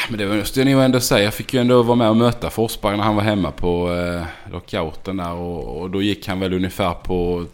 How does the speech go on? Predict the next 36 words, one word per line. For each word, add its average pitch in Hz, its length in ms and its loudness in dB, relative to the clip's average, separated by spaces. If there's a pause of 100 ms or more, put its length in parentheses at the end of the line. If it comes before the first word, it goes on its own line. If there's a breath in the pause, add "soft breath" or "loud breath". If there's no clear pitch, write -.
typ 92 260 -8
tjugo 95 460 -4
procent 80 640 -8
av 85 160 -8
sin, 87 220 -8 (380)
mm, 71 540 -12 (160)
liksom, 82 460 -16
hundraprocentiga 85 640 -8
kapacitet. 85 720 -8
Och 92 80 0
ändå 90 260 -2
så 82 480 -6 (100)
dominerar 87 520 -2
han 82 160 -4
ju 80 80 -4
när 80 120 -4
vi 78 160 -4
mötte 80 280 -10
han 80 140 -12
här, 76 240 -10
i 78 40 -12
alla 78 120 -10
fall 82 180 -8
i 82 40 -4
Lindab. 71 420 -8
Så 90 120 -8
att, - 180 -12
eh, 87 260 0 (840 soft breath)
det 95 100 0
var 92 140 0
ju 82 60 -2
sjukt - 440 -6
att 85 60 -8
se, 73 200 -6
eh, - 520 -16
och, 82 100 -12